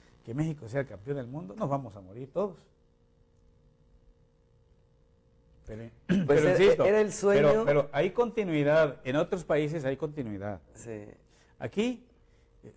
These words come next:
Speaker 1: todo el mundo se siente director técnico y experto e-, en fútbol, como nosotros, y dice, "Que se vaya el técnico". Y los federativos dicen, "Bueno, es que la gente es la que paga las entradas, este, la publicidad, eh, las porquerías que se venden adentro del estadio, es los que nos ha hecho millonarios.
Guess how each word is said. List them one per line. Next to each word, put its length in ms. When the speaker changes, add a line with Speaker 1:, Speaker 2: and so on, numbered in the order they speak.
Speaker 1:
todo 180
el 40
mundo 220
se 120
siente 260
director 340
técnico 420
y 80
experto 460
e-, 220
en 140
fútbol, 440
como 180
nosotros, 440
y 80
dice, 180
"Que 100
se 100
vaya 140
el 80
técnico". 380
Y 80
los 100
federativos 400
dicen, 100
"Bueno, 160
es 100
que 100
la 80
gente 200
es 40
la 120
que 100
paga 280
las 140
entradas, 680
este, 320
la 80
publicidad, 920
eh, 300
las 120
porquerías 540
que 100
se 120
venden 260
adentro 420
del 100
estadio, 360
es 80
los 120
que 100
nos 160
ha 100
hecho 240
millonarios. 400